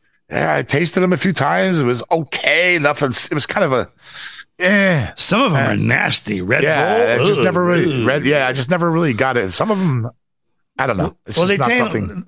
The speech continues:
Speaker 2: they have a lot of vitamin B twelve in them, which really you can't ingest through your stomach.
Speaker 1: Right.
Speaker 2: But traces of it can. You get a little bit, but man, these things really zoom you up. Um,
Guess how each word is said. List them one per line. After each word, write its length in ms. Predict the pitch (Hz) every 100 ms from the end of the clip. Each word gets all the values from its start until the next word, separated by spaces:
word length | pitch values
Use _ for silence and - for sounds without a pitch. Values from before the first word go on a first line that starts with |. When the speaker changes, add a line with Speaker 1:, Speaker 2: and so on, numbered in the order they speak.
| 139
Speaker 2:
they 100 | 160
have 120 | 190
a 40 |
lot 180 | 175 185
of 80 | 135
vitamin 480 | 120 151 156 131 117
B 240 | 139 143
twelve 400 | - 147 160 156
in 80 | 165
them, 180 | 160 147
which 240 | 131 -
really 640 | 165 220 269 285 285 254
you 240 | 220 156 151
can't 500 | - - 175 180 -
ingest 640 | 139 139 113 151 170 170 -
through 220 | - 165
your 180 | 151 139
stomach. 680 | - 147 147 170 180 185 -
Speaker 1:
Right. 580 | 110 123 120 110 92 - - _
Speaker 2:
But 380 | 139 196 202 - _
traces 640 | - - 226 240 - 226 185
of 180 | 180 156
it 180 | 151
can. 340 | - 151 131 147
You 60 | 220
get 160 | 226
a 60 | 147
little 340 | 143 190 160
bit, 320 | 110 120 107 101
but 160 | 120
man, 220 | 135 147
these 200 | 147 165
things 240 | - 202 123
really 220 | 160 127
zoom 300 | 98 113 117
you 120 | 107
up. 200 | 113 95 _ - - - -
Um, 400 | 151 156 151